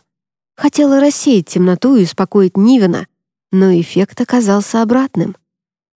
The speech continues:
Нарисованные на белом фоне красные круги превратились в демонически красные зрачки. Казалось, будто вся улица вдруг открыла глаза и смотрит прямо на нас.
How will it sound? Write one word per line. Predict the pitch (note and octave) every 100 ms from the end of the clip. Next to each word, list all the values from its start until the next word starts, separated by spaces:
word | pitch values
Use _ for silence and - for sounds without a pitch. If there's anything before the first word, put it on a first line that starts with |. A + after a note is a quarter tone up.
| _ -
Нарисованные | F#3 G3 G#3 - A3+ G#3+ F#3+ F#3+
на | F#3+
белом | F#3+ G#3 G3+ F#3+
фоне | F3+ A#3+ A3 F#3
красные | G#3 G#3+ - F#3 F3+
круги | F#3 F#3+ G3 C4 - _ _
превратились | - B3+ C4 B3+ C#4 B3+ A3+
в | F#3+
демонически | F3+ A#3+ B3+ B3+ A#3 A#3 - A#3+
красные | A#3+ A#3 - A3 A3
зрачки. | A3+ A#3+ - - F3 G3+ _ _ _ _
Казалось, | - F#3 F3 B3 A3+ F#3+
будто | F#3+ A3+ - F#3
вся | - G3 E3+ -
улица | C#4 B3 A3 G#3
вдруг | F3+ E3+ B3+ -
открыла | C#4 - C4+ B3
глаза | A3 G3 G3+ F3 F#3 A3+ - _ _ -
и |
смотрит | A3 - F3 F3+ F#3 F#3+
прямо | - F3+ E3+ E3
на | F3
нас. | E3+ F3 - -